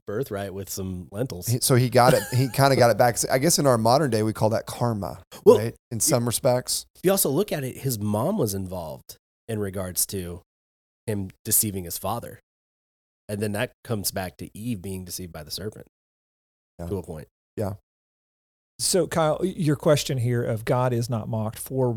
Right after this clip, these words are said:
Speaker 3: whatever one sows, that he will also reap." Um, I, I have kind of a, I, I'm trying to figure out a way to put this picture in my mind into words, and it's kind of like the guy or the person who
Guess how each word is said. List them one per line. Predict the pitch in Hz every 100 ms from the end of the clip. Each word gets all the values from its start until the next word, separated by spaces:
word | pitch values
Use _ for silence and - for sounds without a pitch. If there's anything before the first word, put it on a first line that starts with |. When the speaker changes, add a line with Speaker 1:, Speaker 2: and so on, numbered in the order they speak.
| 113
Speaker 3:
whatever | 127 120 127 127
one | 123 117 113
sows, | - 123 110 107 113
that | 120 123 -
he | 135 127
will | 113 117 110
also | 113 110 123 107 107 _ _ _
reap." | 123 117 - - _ _ -
Um, | 135 127 -
I, | 170 170 202
I |
have | 208 -
kind | 190 160
of |
a, | 131 - -
I, | 147
I'm | 147 135
trying | 160 160
to | 131 - -
figure | - - 185 160 147
out | 135
a |
way | 123 123
to | 120
put | 143 120
this | 117 -
picture | - 156 - 139
in | 120
my | 110
mind | 110 120 127 120 110
into | 110
words, | 110 110 120 107 98
and | 117 113
it's | - - _ _ _ -
kind | 165 175
of |
like | 151 135 123
the | 120
guy | 107 123 123 127 131
or | - 120
the | 113
person | - 139 131 - 135 120 -
who | 143 123 123 117